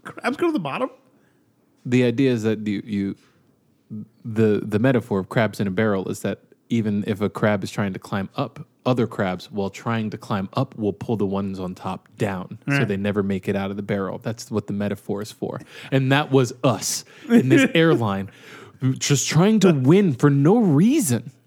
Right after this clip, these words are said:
Speaker 1: Right. With a low, with a low bid.
Speaker 2: With a low bid.
Speaker 1: Fifty bucks. Six.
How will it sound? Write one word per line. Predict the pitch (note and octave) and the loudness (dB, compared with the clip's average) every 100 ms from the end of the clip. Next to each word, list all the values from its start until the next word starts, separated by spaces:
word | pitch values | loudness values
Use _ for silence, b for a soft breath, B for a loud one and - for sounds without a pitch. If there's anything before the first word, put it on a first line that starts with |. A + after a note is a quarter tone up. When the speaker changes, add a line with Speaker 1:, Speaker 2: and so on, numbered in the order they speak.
| - | -10
Speaker 1:
Right. | C3 - _ _ _ _ _ _ _ _ _ _ - - _ _ _ B B B B - | -8 -10 _ _ _ _ _ _ _ _ _ _ -20 -20 _ _ _ B B B B 2
With | G#3 | 4
a | F#3 | 4
low, | E3+ E3 E3 | 4 4 4
with | C#3+ E3+ | 2 2
a | D#3+ | 4
low | D#3+ D3+ | 4 4
bid. | D#3+ D3 A2+ | 4 2 2
Speaker 2:
With | A#2 G#2+ | 0 0
a | |
low | F#2 F#2+ F#2+ F#2 | -2 0 0 0
bid. | F#2 E2+ E2+ - _ _ _ _ _ _ _ _ _ | -2 -6 -8 -20 _ _ _ _ _ _ _ _ _
Speaker 1:
Fifty | - A3+ G3+ | -10 -8 -8
bucks. | C3+ - _ - | -12 -16 _ -4
Six. | C#4 G#3+ | -2 -2